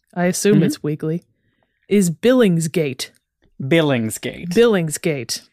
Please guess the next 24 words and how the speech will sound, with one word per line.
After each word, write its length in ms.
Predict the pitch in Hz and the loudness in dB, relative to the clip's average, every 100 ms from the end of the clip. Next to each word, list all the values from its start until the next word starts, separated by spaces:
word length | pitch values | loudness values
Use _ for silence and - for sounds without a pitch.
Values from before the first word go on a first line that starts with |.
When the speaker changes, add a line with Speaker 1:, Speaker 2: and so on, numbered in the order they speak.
| _ _ | _ _
Speaker 1:
B 220 | 240 254 | 2 2
I 240 | 226 214 - | 2 0 0
L 220 | 220 220 | 0 2
L 320 | 185 185 - | 0 -2 -4
I 200 | 190 208 | -4 -2
N 240 | 202 185 180 | 0 0 -2
G 320 | - 165 - | -4 -10 -6
S 440 | 185 196 - - - _ _ - | -2 -2 -2 -8 -14 _ _ -8
G 280 | 175 185 | -2 0
A 120 | 170 160 | 0 -2
T 280 | - 160 - | -6 -10 -12
E. 320 | 139 - _ _ | -16 -18 _ _
Billings, 600 | - 202 214 208 202 - - | 0 2 4 2 2 -4 -12
like 240 | 165 151 - | -12 -10 -10
the 80 | 156 | -8
accounting 420 | - 196 190 190 | -2 -2 0 -2
term, 400 | - 180 180 175 _ 175 | -2 -2 -2 -6 _ -10
gate, 400 | 165 147 143 - _ 180 | -6 -6 -8 -14 _ -10
like 420 | 160 135 - - - | -10 -10 -18 -20 -10
a 120 | 170 | -8
door 360 | 151 170 160 165 | -2 0 0 0
in 120 | 165 | -4
a 60 | |
fence. 440 | 165 156 143 - | -6 -12 -12 -12